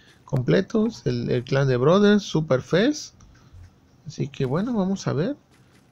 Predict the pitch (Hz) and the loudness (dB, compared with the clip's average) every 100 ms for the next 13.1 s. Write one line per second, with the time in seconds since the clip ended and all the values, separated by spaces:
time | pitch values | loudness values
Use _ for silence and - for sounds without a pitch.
0 | _ 151 139 139 123 170 - 165 156 - | _ -6 -6 -4 -2 -4 -4 -6 -6 -8
1 | - 127 - 127 127 131 - 131 123 120 | -8 -8 -4 -4 -2 -4 -4 -2 -2 0
2 | 156 185 202 - - _ - - _ - | 2 2 0 -4 -18 _ -20 -20 _ -10
3 | 131 131 127 123 123 151 175 160 156 - | -6 -4 -4 -4 -4 -2 -2 -2 -2 -4
4 | 143 196 - _ _ _ - - - - | -4 -6 -10 _ _ _ -20 -20 -20 -20
5 | - - - _ _ _ - _ _ - | -20 -20 -20 _ _ _ -20 _ _ -20
6 | - - - _ - - - - - - | -20 -20 -20 _ -20 -20 -10 -10 -10 -20
7 | - - - - - - 123 131 - 123 | -20 -20 -20 -20 -20 -8 -6 -6 -8 -4
8 | 147 170 180 175 - 127 131 123 127 151 | -2 -2 -2 -4 -6 -6 -4 -2 0 0
9 | 185 - _ _ _ _ _ _ _ - | -2 -8 _ _ _ _ _ _ _ -20
10 | _ _ _ - 131 131 160 147 165 - | _ _ _ -8 -4 -2 0 0 0 -2
11 | 127 131 147 131 131 170 160 147 151 135 | -2 0 0 -2 -2 -2 0 -2 -2 -4
12 | 143 143 135 123 143 143 127 165 180 190 | -2 -2 -2 -2 -2 -2 -4 -4 -4 -2
13 | 185 | -4